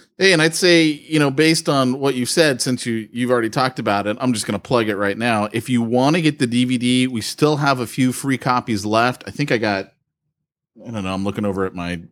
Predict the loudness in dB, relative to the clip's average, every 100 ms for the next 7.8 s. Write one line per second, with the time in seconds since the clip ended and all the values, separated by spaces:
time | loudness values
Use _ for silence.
0 | _ -16 -10 -8 -8 -12 -18 _ _ -2
1 | 0 -2 -4 -2 0 -2 0 -2 0 0
2 | 2 0 -2 -4 -8 _ _ _ _ _
3 | 2 2 2 2 4 2 2 4 4 0
4 | -6 _ -2 -2 0 -4 -4 -4 -4 -2
5 | -2 0 0 0 -2 -2 0 0 -2 -4
6 | 0 2 2 -2 -2 -2 -2 -4 -4 -4
7 | -4 -4 -4 -4 -2 0 -2